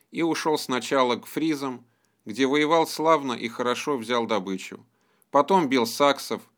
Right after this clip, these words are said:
скотов и еще многих, о чем скальд мой Хальфред написал немало добрых стихов. И ты, конунг, и все вы, славные почтенные люди, если пожелаете, сможете услышать их позже. Я же скажу просто. Четыре года провел я в битвах,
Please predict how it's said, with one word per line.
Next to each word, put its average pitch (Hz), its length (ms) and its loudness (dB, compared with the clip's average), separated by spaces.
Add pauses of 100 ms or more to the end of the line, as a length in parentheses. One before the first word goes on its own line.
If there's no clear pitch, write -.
скотов 131 640 0
и 127 140 -4
еще 143 260 0
многих, 117 480 -4 (220)
о 117 100 -2
чем 131 260 -2
скальд 156 380 -2
мой 113 160 -4
Хальфред 135 540 -2
написал 117 480 -2
немало 147 340 0
добрых 120 320 -2
стихов. 110 540 -10 (480)
И 127 140 -2
ты, 165 160 2
конунг, 143 460 0
и 117 60 -4
все 139 240 -4
вы, 120 320 -4
славные 117 520 0
почтенные 123 600 -4
люди, 151 260 -4
если 117 320 -6
пожелаете, 131 580 -2
сможете 117 440 -8
услышать 107 460 -10
их - 140 -12
позже. - 420 -12 (720)
Я 147 160 2
же 156 100 -4
скажу 117 340 -4
просто. - 480 -8 (460)
Четыре 180 360 0
года 123 300 2
провел 123 380 -2
я 117 160 2
в 95 60 -6
битвах, 95 540 -8